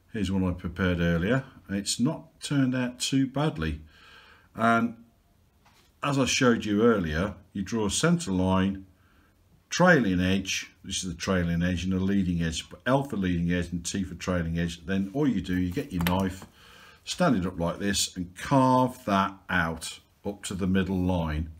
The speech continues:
So you, you basically go like that, okay?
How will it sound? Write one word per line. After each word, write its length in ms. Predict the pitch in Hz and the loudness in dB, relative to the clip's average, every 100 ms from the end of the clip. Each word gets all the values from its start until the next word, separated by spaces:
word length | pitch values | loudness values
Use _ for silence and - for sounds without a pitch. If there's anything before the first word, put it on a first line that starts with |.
| - _ _ _ _ _ _ _ - | -20 _ _ _ _ _ _ _ -14
So 160 | - | -6
you, 380 | 90 90 95 95 - _ _ _ _ _ | -4 -2 -2 -2 -8 _ _ _ _ _
you 80 | - | -10
basically 400 | - 95 85 82 | -4 -2 -2 -6
go 160 | 78 82 | -4 -4
like 300 | 80 80 - | -2 -6 -8
that, 360 | 78 - - - _ _ - _ _ _ - | -10 -10 -12 -14 _ _ -20 _ _ _ -16
okay? 340 | 85 101 101 | -8 -2 -2